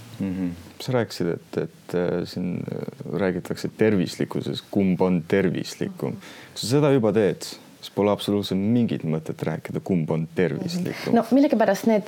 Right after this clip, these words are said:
Speaker 2: kes seda siis, äh, noh, need tootjad siis ütlevad, et
Speaker 1: Mhm.
Speaker 2: propageerivad seda niimoodi, et, et see on tervislikum, kuna ei, äh, ei kahjusta kopse. Aga tegelikkus ju on see, et, äh, nikotiin ei ole mitte kuidagi tervislik ja seda nad sisaldavad mõlemad.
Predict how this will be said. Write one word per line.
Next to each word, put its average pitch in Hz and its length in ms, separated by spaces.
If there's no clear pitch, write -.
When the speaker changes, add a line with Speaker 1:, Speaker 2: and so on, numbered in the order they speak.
Speaker 2:
kes 185 220
seda 175 320
siis, - 380
äh, 170 300
noh, 190 140
need 185 160
tootjad 180 440
siis - 280
ütlevad, 165 460
et - 60
Speaker 1:
Mhm. 85 160
Speaker 2:
propageerivad 190 720
seda 165 180
niimoodi, 156 320
et, 160 260
et 165 140
see 180 80
on 175 40
tervislikum, 160 640
kuna 156 380
ei, 151 340
äh, 160 500
ei 165 80
kahjusta 165 300
kopse. 165 480
Aga 170 300
tegelikkus 170 680
ju 170 60
on 156 100
see, 170 340
et, - 200
äh, 156 280
nikotiin 165 560
ei 151 160
ole 165 140
mitte 156 240
kuidagi 156 340
tervislik 156 640
ja 165 100
seda 165 200
nad 156 140
sisaldavad 156 540
mõlemad. 156 440